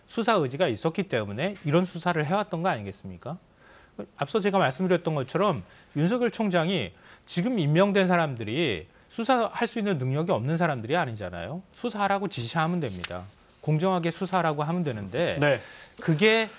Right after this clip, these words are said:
Speaker 1: 어, 일선 검사들한테 어떤 신호로 받아들여질지, 드-, 드-, 들여질지 이건 좀 지켜봐야겠지만 윤석열 검찰총장이 여전히 수사 의지가 있다고 하면 지금 있는 수사팀을 가지고도 저는 충분히 수사할 수
Speaker 2: 네.
Speaker 1: 있다.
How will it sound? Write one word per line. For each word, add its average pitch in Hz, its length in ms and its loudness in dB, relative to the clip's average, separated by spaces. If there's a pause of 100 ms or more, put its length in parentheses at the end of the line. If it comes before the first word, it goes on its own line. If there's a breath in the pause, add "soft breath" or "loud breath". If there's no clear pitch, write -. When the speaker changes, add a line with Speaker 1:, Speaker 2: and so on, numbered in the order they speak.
(540 loud breath)
Speaker 1:
어, 117 200 0
일선 156 320 2
검사들한테 170 680 2
어떤 175 320 2
신호로 214 320 0
받아들여질지, 139 840 0 (100)
드-, 127 200 -8 (100)
드-, - 140 -8 (100)
들여질지 143 680 4
이건 156 120 -2
좀 165 160 -2
지켜봐야겠지만 143 1160 0 (340 loud breath)
윤석열 240 340 4
검찰총장이 185 720 0
여전히 147 320 2
수사 196 260 -2
의지가 156 360 2
있다고 117 340 -4
하면 113 480 -4 (300 loud breath)
지금 214 320 0
있는 233 180 -4
수사팀을 196 480 -4
가지고도 123 420 -4
저는 135 200 -8
충분히 214 320 -6
수사할 185 360 -2
수 127 120 -2
Speaker 2:
네. 123 160 2
Speaker 1:
있다. 139 300 0